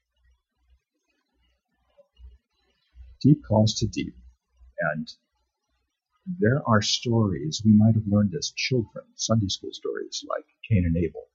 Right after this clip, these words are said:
And Jen, our worship leader this morning, was saying, sometimes when we learn these things as kids, they stay cartoons for us, and we forget that there's depth to these stories. There's a reason they're in the Bible.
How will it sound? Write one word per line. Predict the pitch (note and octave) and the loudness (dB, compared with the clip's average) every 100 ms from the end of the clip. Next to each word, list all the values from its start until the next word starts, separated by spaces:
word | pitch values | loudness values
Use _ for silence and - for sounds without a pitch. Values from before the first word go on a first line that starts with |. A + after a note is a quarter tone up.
| _ _ _ _ _ _ _ _ _ _ _ _ _ - | _ _ _ _ _ _ _ _ _ _ _ _ _ -8
And | F#2 | -6
Jen, | G2 G2 G2+ | -2 0 2
our | G2+ | 4
worship | G2 G#2+ G#2 F#2 | 4 4 2 -2
leader | F2+ | -2
this | E2+ - | -4 -4
morning, | F2+ F2 F2 | -2 -4 -4
was | D#2 - | -4 -2
saying, | D#2+ D#2 - _ _ - | -2 -6 -8 _ _ 0
sometimes | C#3+ D#3+ C#3+ A#2+ - | 4 4 4 0 0
when | A2 F#2+ | 0 0
we | F2 | -2
learn | A2+ D3 | 2 2
these | G#2 - | 0 0
things | A2 F#2 - | -2 -2 -6
as | E2+ | -12
kids, | - F#3 C#3+ F2 G2+ - | -4 2 2 0 -6 2
they | G#2 | 2
stay | G2+ - A#2 | 2 0 0
cartoons | - A2+ - D3 C#3 | -2 -8 -2 0 0
for | - - C#2+ | 0 -6 -6
us, | - | -6
and | F#2+ | -6
we | G2+ | -2
forget | G2+ G#2 A#2+ E2+ _ _ _ _ _ _ _ | -2 2 2 2 _ _ _ _ _ _ _
that | G2 - | -10 -6
there's | F#2 F2+ - | -6 -8 -6
depth | F2 A2+ - - | -4 -4 -8 -20
to | - - | -20 -18
these | - - | -14 -10
stories. | - - - - - | -8 -8 -10 -10 -6
There's | E2+ F#2 | -4 -2
a | |
reason | F2 G#2+ A#2+ G2+ F#2 | 4 6 6 4 2
they're | E2 F#2+ | 0 0
in | F2+ | 0
the | D#2+ | 0
Bible. | - C#2+ - | -2 -4 -8